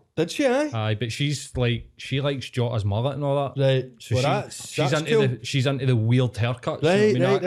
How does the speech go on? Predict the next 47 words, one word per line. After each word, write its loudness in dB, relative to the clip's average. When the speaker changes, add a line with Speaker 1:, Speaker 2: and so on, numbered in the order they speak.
Speaker 2:
I've 0
got 2
Speaker 1:
right, 0
Speaker 2:
a 2
short 2
Speaker 1:
right. -6
Speaker 2:
back -2
and -2
sides 0
and 0
she -8
doesn't, 2
she's -4
not 2
Speaker 1:
Aye. 6
Speaker 2:
like, 4
"Pure, 2
oh, 2
I 0
like -2
your -2
hair." 2
Speaker 1:
Aye. -2
Speaker 2:
But 0
you 2
came 0
on, 2
she's -2
like, -2
"I 0
like -2
his -2
hair, 2
man. 0
I 2
Speaker 1:
Oh, 0
Speaker 2:
like 0
that -4
Speaker 1:
that, 2
Speaker 2:
haircut." 0
Speaker 1:
that's -2
fucking, -2
what's -2
your -2
missus' -4
name -2
again? -4